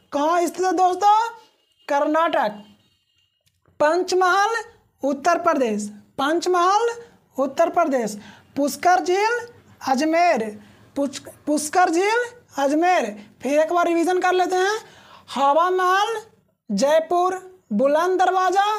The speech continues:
उत्तर प्रदेश। गोल गुंबज कर्नाटक। चार मीनार हैदराबाद। मैसूर महल कर्नाटक। पंचमहल उत्तर प्रदेश। पुष्कर झील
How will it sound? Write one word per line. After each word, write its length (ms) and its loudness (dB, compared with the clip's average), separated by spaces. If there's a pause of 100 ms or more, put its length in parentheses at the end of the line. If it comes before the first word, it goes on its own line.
(340)
उत्तर 280 0
प्रदेश। 520 0 (360)
गोल 280 2
गुंबज 600 0 (220)
कर्नाटक। 720 0 (320)
चार 280 2
मीनार 580 0 (180)
हैदराबाद। 680 2 (360)
मैसूर 400 0
महल 500 0
कर्नाटक। 800 0 (420)
पंचमहल 720 0 (220)
उत्तर 260 0
प्रदेश। 540 0 (260)
पुष्कर 420 0
झील 400 0